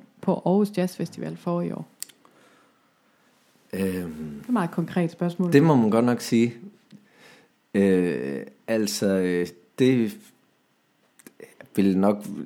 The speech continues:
Speaker 2: Altså, det, det sådan realistiske svar er jo nok, at det gør vi ikke. Men, øh,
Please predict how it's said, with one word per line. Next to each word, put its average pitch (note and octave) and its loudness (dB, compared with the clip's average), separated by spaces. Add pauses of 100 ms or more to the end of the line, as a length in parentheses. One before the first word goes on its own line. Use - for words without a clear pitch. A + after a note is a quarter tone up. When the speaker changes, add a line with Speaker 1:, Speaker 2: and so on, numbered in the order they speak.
(120)
Speaker 2:
Altså, G2 -2
det, F2 -2
det F#2+ 0
sådan F#2+ -4
realistiske G#2 0
svar F#2+ -2
er E2+ 0
jo F2 -2
nok, F2+ -2
at F2+ -6
det F#2+ -4
gør G2 2
vi F2 2
ikke. F#2+ -4 (1160)
Men, G2+ 6
øh, F2 0